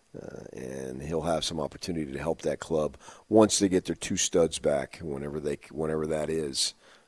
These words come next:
uh, going forward. Uh, Jazz get a nice win.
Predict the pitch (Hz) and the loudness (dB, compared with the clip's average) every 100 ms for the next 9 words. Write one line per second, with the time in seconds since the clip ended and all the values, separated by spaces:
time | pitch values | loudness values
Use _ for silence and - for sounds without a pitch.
0 | - - 65 55 52 80 78 90 90 90 | -14 -8 -6 -4 -4 -6 0 4 4 4
1 | 85 76 - - 90 82 76 67 65 62 | 0 -4 -8 2 6 6 4 0 -4 -8
2 | - - _ - - 50 50 50 - 101 | -14 -20 _ -16 -12 -10 -10 -12 0 6
3 | 101 104 - 110 110 110 107 - 107 110 | 8 8 8 8 10 10 10 8 8 8
4 | 107 | 6